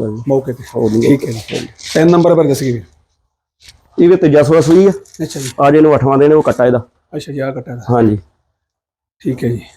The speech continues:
Speaker 2: ਦੋਸਤੋ, ਬੱਚਾ ਤਾਂ ਚੈੱਕ ਕਰ ਲਓ। ਇਹ ਬੱਚਾ ਵੀਰ ਕਿਹੜੀ ਨਸਲ ਦਾ?
Speaker 1: ਬੱਚਾ ਨੀਲੀ ਦਾ ਹੀ ਦਿੱਤਾ ਉਹਨੇ।
Speaker 2: ਅੱਛਾ ਜੀ।
Speaker 1: ਡੱਬਾ।
Speaker 2: ਠੀਕ, ਠੀਕ ਹੈ ਜੀ। ਅੱਛਾ, ਕਿੰਨਾ ਦੁੱਧ ਥੱਲੇ ਦੇ?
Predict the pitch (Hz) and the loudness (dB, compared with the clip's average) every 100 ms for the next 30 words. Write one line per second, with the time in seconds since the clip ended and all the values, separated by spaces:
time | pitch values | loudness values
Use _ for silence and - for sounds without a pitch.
0 | _ - 143 123 139 135 147 143 - 180 | _ -2 -2 0 0 0 0 0 0 -2
1 | - 147 143 - - _ - - _ _ | -2 -2 -4 -8 -20 _ -20 -20 _ _
2 | _ _ _ _ _ _ - 151 143 170 | _ _ _ _ _ _ -2 0 2 2
3 | 185 180 175 135 127 107 - - - _ | 4 2 2 0 -8 -12 -20 -20 -20 _
4 | _ _ _ _ _ _ _ - 139 143 | _ _ _ _ _ _ _ -2 0 2
5 | 165 156 143 139 165 147 139 135 135 - | 2 4 4 2 2 0 -2 -4 -6 -12
6 | _ - - 165 120 110 - 127 127 127 | _ -20 -10 -8 -8 -8 -6 -2 0 0
7 | 135 131 123 123 160 - 160 127 - _ | 2 2 0 -2 -6 -6 -6 -10 -16 _
8 | _ _ 165 170 185 196 196 170 156 139 | _ _ -6 -2 0 2 2 2 -2 -4